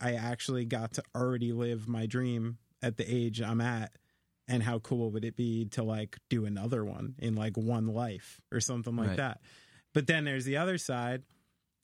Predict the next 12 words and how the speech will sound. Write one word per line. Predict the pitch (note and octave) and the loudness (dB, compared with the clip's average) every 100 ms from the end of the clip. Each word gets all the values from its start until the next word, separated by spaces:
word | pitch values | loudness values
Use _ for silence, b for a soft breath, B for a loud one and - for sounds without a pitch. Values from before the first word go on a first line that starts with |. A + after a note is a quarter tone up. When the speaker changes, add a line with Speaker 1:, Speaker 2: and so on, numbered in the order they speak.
| _ _ _ _ - | _ _ _ _ -2
Speaker 1:
and | C3+ C3 | 0 2
it, | C3 | 0
it | C3 | 0
happens. | B2 C#3 C3 C3 B2 | 0 -2 0 -2 -2
I | C3 | -2
actually | C3+ C#3 - C3 | 0 0 0 0
watched | A#2+ A#2+ A#2+ B2 - - _ _ | 0 0 0 -4 -8 -10 _ _
the, | B2 B2 A#2+ A#2 | 0 2 2 -2
the | B2 | -2
Sushi | - C3+ C#3 C#3 | -2 -2 -2 0
Man | B2 A#2 A#2 | 0 0 -2
documentary, | A#2 A2+ A2 A#2+ A#2 A#2 A#2 A2+ | -2 -4 -2 0 0 0 0 -2